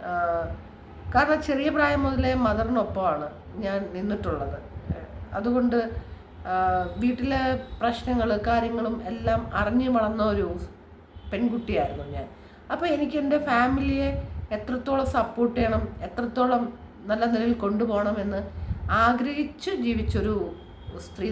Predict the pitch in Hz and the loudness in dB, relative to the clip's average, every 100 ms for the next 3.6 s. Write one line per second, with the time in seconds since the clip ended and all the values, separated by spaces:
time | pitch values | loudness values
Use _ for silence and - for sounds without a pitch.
0 | 202 196 160 139 139 143 - - - - | 0 0 -2 -4 -6 -6 -6 -8 -18 -20
1 | - - - 180 196 196 190 247 247 294 | -20 -20 -8 -2 0 0 0 0 0 -4
2 | 240 269 269 262 254 226 226 220 220 226 | -4 -2 0 0 -2 -2 -2 0 -2 -4
3 | - 202 247 254 240 | -8 -2 0 0 0